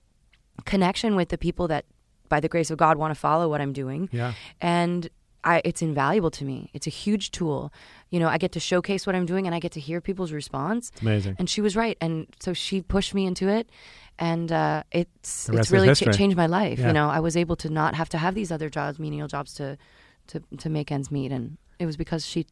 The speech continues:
Speaker 1: pushed me to do that.
Speaker 2: Yeah. And we, uh, 'cause funny, I work with Chiara Ferranghi, who you know.
Speaker 1: Yes.
Speaker 2: And
Speaker 1: Love.
Speaker 2: she was also, <coughs> sorry, one of the first sort of, like, O G influencers. And you guys got in early. And I think when you get in early like that,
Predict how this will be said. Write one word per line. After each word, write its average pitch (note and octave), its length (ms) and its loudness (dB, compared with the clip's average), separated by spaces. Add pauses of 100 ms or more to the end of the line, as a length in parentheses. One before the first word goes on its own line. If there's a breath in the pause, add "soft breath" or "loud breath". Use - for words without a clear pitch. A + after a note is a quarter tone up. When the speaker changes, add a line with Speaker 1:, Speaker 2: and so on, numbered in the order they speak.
Speaker 1:
pushed - 200 0
me E3 100 -4
to C#3+ 100 -6
do D#3+ 140 -8
that. A#2+ 240 -10
Speaker 2:
Yeah. C#3 300 8
And C3 140 4
we, D3+ 160 8
uh, B2+ 200 6
'cause A2+ 180 -2
funny, B2+ 220 4
I A2+ 80 8
work A2+ 300 6
with A2 200 4
Chiara G#2 360 4
Ferranghi, B2 460 2
who G2 120 2
you G2 140 0
know. G2 300 -4
Speaker 1:
Yes. - 460 -2 (160)
Speaker 2:
And D#3+ 180 4
Speaker 1:
Love. E3+ 140 10
Speaker 2:
she D#3+ 60 10
was C3+ 120 6
also, D3 400 6 (160)
<coughs> - 200 8
sorry, C3+ 280 10
one C3 140 6
of A#2+ 80 4
the A2 140 8
first E3+ 360 8
sort C3 180 8
of, A2+ 120 6
like, A2+ 300 4 (460 soft breath)
O C#3 220 12
G G#2+ 480 4
influencers. G#2 640 0
And A#2 160 4
you F#3+ 120 10
guys B2 300 10
got A2 200 6
in A2+ 100 2
early. D3+ 320 6
And A2 100 -2
I G#2 80 0
think C3 240 0
when B2 160 2
you B2 100 4
get A#2+ 160 6
in A2+ 100 0
early A#2+ 340 6
like G#2 240 6
that, G#2+ 320 6